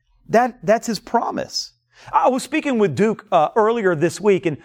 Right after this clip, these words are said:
Duke Rample, of course, uh, goes out with Mike Rentler often, and they feed the homeless, and, uh,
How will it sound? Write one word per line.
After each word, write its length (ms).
Duke 180
Rample, 320
of 100
course, 340
uh, 200
goes 280
out 240
with 280
Mike 260
Rentler 400
often, 380
and 160
they 120
feed 260
the 60
homeless, 600
and, 280
uh, 260